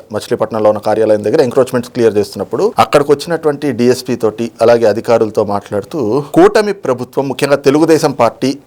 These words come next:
ఆ పార్టీ నేత, ప్రస్తుత మంత్రి, మచిలీపట్నం ఎమ్మెల్యే కొల్లు రవీంద్ర గారిని ఉద్దేశించి మాట్లాడుతూ, నడమంత్రపు అధికారాన్ని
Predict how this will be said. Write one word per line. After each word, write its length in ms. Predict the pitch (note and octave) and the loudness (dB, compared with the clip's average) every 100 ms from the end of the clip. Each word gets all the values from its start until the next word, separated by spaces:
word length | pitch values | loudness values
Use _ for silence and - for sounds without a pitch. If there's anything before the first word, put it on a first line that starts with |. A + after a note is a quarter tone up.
| _ A2+ | _ -2
ఆ 40 | |
పార్టీ 400 | - B2 - C3+ | 2 2 2 -2
నేత, 260 | B2 A#2+ B2+ | 2 0 2
ప్రస్తుత 800 | G3 - B2 C3 C#3 A#2+ A2 A2+ - | 0 2 -2 0 4 6 6 2 -4
మంత్రి, 540 | G#2 A#2 A#2+ C#3 F3+ - _ | -2 -2 -2 -2 -4 -6 _
మచిలీపట్నం 460 | A2+ A2 B2+ - B2 | -4 -2 -2 -2 -2
ఎమ్మెల్యే 280 | A2+ A2 G2 | 2 2 2
కొల్లు 240 | - A#2+ | 2 4
రవీంద్ర 280 | A#2+ A#2+ A#2+ | 4 4 4
గారిని 240 | A#2+ A2+ | 4 4
ఉద్దేశించి 360 | G#2+ A2+ A2 - | 0 -4 -6 -8
మాట్లాడుతూ, 720 | G#2 - G#2+ G#2 D#3+ A2 C3+ C#3+ - - - - G2+ | -6 -2 -4 -2 -4 0 -2 -4 -18 -20 -20 -10 -2
నడమంత్రపు 1120 | G#2+ B2 E3 E3 E3 D#3 - D#3 D3+ C3 C#3+ - - | 2 2 2 -2 -2 -2 -2 0 4 4 2 -4 0
అధికారాన్ని 720 | A2+ C3+ D3 D3+ C#3+ C3 | 0 2 2 4 6 4